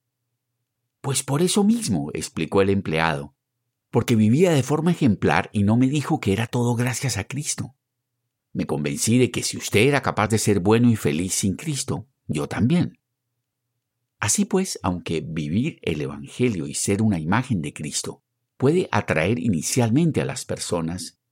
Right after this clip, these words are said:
y volverlas abiertas y receptivas al Evangelio,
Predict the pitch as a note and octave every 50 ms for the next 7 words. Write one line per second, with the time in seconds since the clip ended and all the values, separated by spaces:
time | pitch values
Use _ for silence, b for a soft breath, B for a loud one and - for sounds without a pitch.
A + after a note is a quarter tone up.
0 | _ _ _ _ _ G#2 F#2+ E2 C#2+ C#2 C#2 C#2+ D#2 E2+ F2+ G2+ G2+ G#2 - -
1 | - - - - - D2 D#2 E2+ G2 A#2 A#2+ A2+ - - - - - - D2+ D2
2 | C#2 C2+ - - - - - _ - F3 F#3 D#3 F#2+ - - C#2 C2+ C#2 C2+ B1+
3 | - - - - F#2+ F2 D#2+ D2+ C#2+ C2+ -